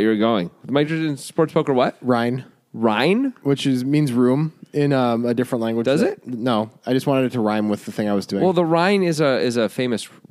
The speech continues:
Speaker 1: river.
Speaker 2: River. A river
Speaker 1: Yeah.
Speaker 2: in Germany.
Speaker 1: Why, why can't it just be that?
Speaker 2: N-, 'cause that's not where Nitrogen Sports Poker Rhine is.
Speaker 1: Oh.
Speaker 2: It's on the internet.
Speaker 1: Maybe they took some of that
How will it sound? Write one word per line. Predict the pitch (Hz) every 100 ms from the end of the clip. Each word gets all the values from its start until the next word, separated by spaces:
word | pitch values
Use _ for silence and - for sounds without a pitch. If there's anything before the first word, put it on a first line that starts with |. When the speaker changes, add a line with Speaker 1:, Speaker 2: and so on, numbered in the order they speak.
| -
Speaker 1:
river. | 113 135 -
Speaker 2:
River. | -
A | -
river | 113 120
Speaker 1:
Yeah. | 120
Speaker 2:
in |
Germany. | 107 113 101 95 _
Speaker 1:
Why, | 123 127 123
why | 107 123
can't | - 120
it |
just | 110 -
be | 120 101
that? | 123 - -
Speaker 2:
N-, | 131 131 127 _ _
'cause | 143 120 113
that's | 131 127
not | 139 120
where | 127 117
Nitrogen | 113 110 110 110
Sports | 104 110 101
Poker | 127 117 110
Rhine | 95 95
is. | 95 85 - _ -
Speaker 1:
Oh. | 127 - _ _ _ _ _ _ -
Speaker 2:
It's | 147
on | 117 107
the | 104
internet. | 110 101 90 - -
Speaker 1:
Maybe | 151 185
they | 180
took | 147 - 165
some | - 156 143
of |
that | 127 107 -